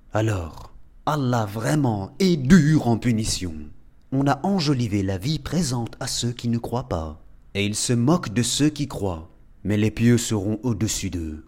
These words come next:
au jour de la résurrection. Et Allah accorde ses bienfaits à qui il veut,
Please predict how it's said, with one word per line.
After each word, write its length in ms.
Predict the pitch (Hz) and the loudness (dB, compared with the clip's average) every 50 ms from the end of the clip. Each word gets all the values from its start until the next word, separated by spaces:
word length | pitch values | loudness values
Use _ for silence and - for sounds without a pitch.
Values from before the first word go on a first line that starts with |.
| - | -8
au 160 | - 107 101 | -4 -4 -2
jour 340 | 95 80 85 95 107 101 98 | -2 -2 -2 -2 -2 -2 0
de 80 | 92 107 | 0 0
la 160 | 98 98 95 | 0 0 -2
résurrection. 720 | 92 95 92 85 87 87 90 87 - - - - 87 82 78 78 - - - - - - - - | -2 -4 -6 -6 -6 -6 -6 -6 -6 -8 -8 -6 -8 -10 -10 -14 -16 -18 -20 -20 -20 -20 -12 -4
Et 100 | 110 110 | -2 0
Allah 340 | 107 113 123 127 131 127 127 131 | 0 0 0 0 0 -2 -2 -2
accorde 380 | 131 127 - 127 110 113 110 107 | -6 -4 -2 -2 -2 -2 -2 -4
ses 220 | - - - 110 | -4 -2 -4 -4
bienfaits 500 | 87 92 104 107 107 - - 101 101 - - | -2 0 -2 0 0 0 -2 -2 -4 -4 -4
à 80 | 110 | -8
qui 300 | 101 - - 110 107 - - | -8 -4 -4 -4 -2 -2 -2
il 160 | 117 101 92 | -4 -4 -4
veut, 320 | 85 92 92 85 80 76 | -4 -4 -4 -4 -6 -8